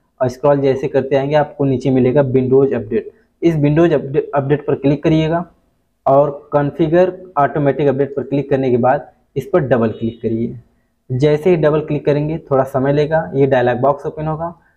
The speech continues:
और इस dialog box में आप देख पा रहे होंगे not configure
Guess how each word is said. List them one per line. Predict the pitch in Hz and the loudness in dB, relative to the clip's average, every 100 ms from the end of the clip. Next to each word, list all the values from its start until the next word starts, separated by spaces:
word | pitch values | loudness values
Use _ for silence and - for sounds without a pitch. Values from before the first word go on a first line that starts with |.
| _ - | _ -2
और | 151 | 0
इस | 165 - | 0 0
dialog | 139 135 139 | 2 2 2
box | 139 147 - - | 0 0 -4 -6
में | 165 180 - - | -4 -6 -8 -2
आप | 131 | -2
देख | 127 143 139 | 0 -2 2
पा | 139 | 0
रहे | 139 | 0
होंगे | 139 139 156 170 _ _ 131 | -4 -6 -8 -10 _ _ -2
not | 127 147 151 | 0 0 -2
configure | 147 123 135 123 143 | -6 -2 0 2 0